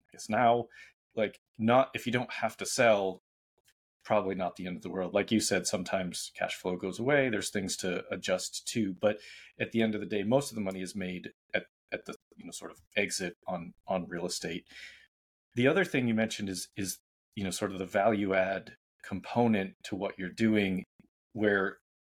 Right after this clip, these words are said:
y-, y-, there's two types of appreciation. There's the market appreciation, and then there's that manual appreciation that you referred to. So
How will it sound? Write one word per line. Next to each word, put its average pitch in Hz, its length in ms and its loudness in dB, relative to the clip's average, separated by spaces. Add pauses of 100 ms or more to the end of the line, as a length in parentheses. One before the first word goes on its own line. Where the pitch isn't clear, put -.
(260)
y-, - 180 -12
y-, 82 140 -10
there's 120 240 0
two - 200 2
types 123 320 0
of 95 100 -8
appreciation. 92 720 -6
There's 95 260 -6 (140)
the 95 60 -12
market 113 300 2
appreciation, 95 640 -4
and 95 120 -2
then 90 140 -2
there's 92 240 0
that 92 220 0 (480)
manual 110 520 4
appreciation 92 720 -4
that 92 120 -8
you 92 120 -4
referred 92 480 -4
to. - 260 -14
So 107 340 2